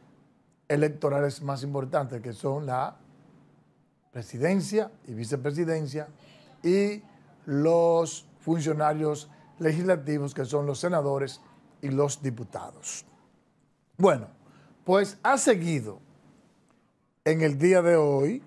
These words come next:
se ha hecho prácticamente viral, la decisión que tomó Carlos Guzmán de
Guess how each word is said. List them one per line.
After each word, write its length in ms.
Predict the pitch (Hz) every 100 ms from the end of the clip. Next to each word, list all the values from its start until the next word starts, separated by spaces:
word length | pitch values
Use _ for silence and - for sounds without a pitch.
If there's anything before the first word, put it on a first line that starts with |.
| -
se 160 | -
ha 80 | 135
hecho 260 | 147 156 131
prácticamente 760 | 151 143 147 147 143 143 143
viral, 440 | 139 143 127 127 - - _ _
la 220 | - 165 160
decisión 840 | 202 190 196 151 185 156 143 147 - - - _
que 140 | - 156
tomó 640 | 170 160 156 147 143 - - - - - _ _ _ -
Carlos 560 | 180 190 190 185 - 143
Guzmán 840 | 135 143 - 156 139 131 117 113 - - _ _ _ _ _ _
de 460 | 135 170 185 190